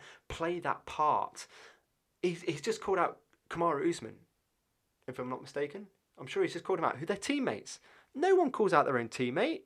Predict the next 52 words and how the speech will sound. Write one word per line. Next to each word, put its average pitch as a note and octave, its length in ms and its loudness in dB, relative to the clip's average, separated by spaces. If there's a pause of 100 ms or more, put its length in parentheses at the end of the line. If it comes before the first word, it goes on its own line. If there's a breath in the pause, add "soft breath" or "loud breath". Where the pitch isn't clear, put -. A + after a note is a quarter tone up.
but - 120 -4
he's B3 180 -2
done E4+ 240 0
that. C3+ 240 0 (800 soft breath)
Eh, A#3 60 -6 (340)
th-, - 180 -16
that, A#3 280 2
that, A3 260 2
that's F3+ 220 2
the A3 60 -6
kind G#3+ 220 2
of G#3 80 0
level F#3+ 220 2
that E3 100 -6
you D#3+ 120 -10
have - 300 -4
to D3+ 80 -6
be E3 220 -4
at. A2 180 -2 (1700 loud breath)
You C#3+ 80 -10
don't F#3 220 4
care D#3 340 0
about - 240 4
the A#2 80 -14
consequences. A#2 640 -6
Just, C3+ 200 -8 (120)
just - 280 -12
do E3 160 6
it - 100 2
and, B2+ 220 -6
and C3 80 -6
just C#3 140 -10
call G3+ 300 2
names D3+ 300 0
out, B2+ 240 2
and B2 100 -8
you B2 80 -6
will, B3 280 -6
you F3+ 120 -8
will D#4+ 160 -2
be D#4 100 -4
rewarded. C#4 600 -4 (460 loud breath)
You E3+ 100 -2
will C4+ 160 -2
be. - 160 -4
And, E3+ 260 -8
and G3 200 -2
you G3 100 -8
can G#3+ 140 -4
also A#3+ 280 -2
go F#3+ 200 0
down F3+ 380 -2